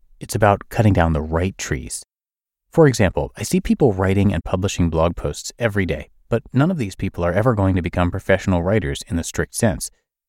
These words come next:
They will always be mediocre novices. Their work isn't getting any better. They aren't thinking any bigger about what they're doing. They're thinking incredibly small. Thus, a big,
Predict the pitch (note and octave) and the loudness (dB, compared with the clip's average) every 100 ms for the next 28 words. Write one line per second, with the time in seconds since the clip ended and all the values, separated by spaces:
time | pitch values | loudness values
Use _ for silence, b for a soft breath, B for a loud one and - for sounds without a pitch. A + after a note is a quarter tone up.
0 | _ B2+ B2 B2+ - A#2 B2+ C3+ A2 G2 | _ 2 4 2 -2 2 2 4 0 0
1 | F#2+ F2+ F2 G2 F2 D#2+ E2 D#2+ D#2+ D#2 | 0 2 0 0 0 -2 -2 -2 0 -2
2 | D2+ - B1+ - _ _ _ _ _ A2 | -4 -6 -8 -10 _ _ _ _ _ -2
3 | A2+ D#3 - G#2+ C3+ A2+ A2+ G2 F2 B2+ | 2 2 0 2 4 6 6 4 4 2
4 | - - _ _ _ _ _ C3+ D3+ - | 0 -6 _ _ _ _ _ 0 0 0
5 | C#3+ C#3+ D3 C3+ G#2 G2+ C3 E2+ E2 F2 | 0 4 6 6 6 4 4 2 2 0
6 | F2+ - E2+ A#2 B2+ D2 _ _ _ _ | 0 -2 0 4 2 0 _ _ _ _
7 | G#2+ C#3 C3 B2+ C3 B2 - - - A#2 | 2 4 4 4 4 2 0 -6 -2 0
8 | G2 - - F2+ C#2+ _ _ _ _ _ | 0 0 4 4 2 _ _ _ _ _
9 | _ - D3+ - _ G#2 - D3 C#3+ | _ -2 0 -2 _ -10 0 2 2